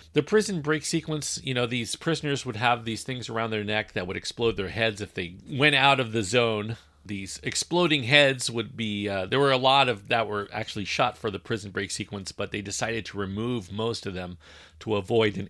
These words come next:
N C seventeen rating. They didn't even want to take the chance it was gonna get one, so they decided to downplay it. The steel mill shoot, even though it was kind of, uh,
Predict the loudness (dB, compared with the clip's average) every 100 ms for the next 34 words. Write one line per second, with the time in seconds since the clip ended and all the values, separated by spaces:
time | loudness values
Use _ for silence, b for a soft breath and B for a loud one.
0 | -4 -4 -4 -4 -4 -2 -2 -4 -10 -10
1 | -10 -4 -2 -2 -6 -8 -4 -4 -4 -2
2 | -2 -4 -8 -10 -8 -6 -6 -6 -8 -8
3 | -8 -8 -6 -6 -6 -10 -8 -8 -8 -8
4 | -6 -4 -2 -4 -6 -4 -2 -2 -4 -6
5 | -6 -8 B B B _ -4 -2 2 2
6 | 2 2 2 2 2 0 2 2 2 2
7 | 0 -2 -2 2 2 4 4 4 2